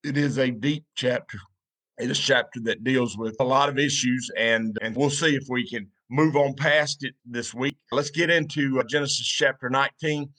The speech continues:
verse fifteen. It says, "When the morning dawned," and if you'll remember, the angels, uh,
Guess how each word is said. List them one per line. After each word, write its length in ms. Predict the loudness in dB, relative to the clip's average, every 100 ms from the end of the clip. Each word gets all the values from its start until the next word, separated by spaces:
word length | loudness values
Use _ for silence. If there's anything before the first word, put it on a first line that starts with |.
| _ _ _
verse 500 | 0 2 2 0 -6 -6
fifteen. 560 | -4 -4 -2 -4 -4 -12 _ _ _
It 140 | -10 -4
says, 340 | 0 0 2
"When 160 | -2 0
the 80 | 2
morning 360 | 2 2 2
dawned," 360 | 2 2 2 0
and 120 | -2
if 160 | -2 0
you'll 120 | 0
remember, 360 | 2 0 -2
the 180 | -2 2
angels, 520 | 2 2 -2 -4
uh, 60 | -4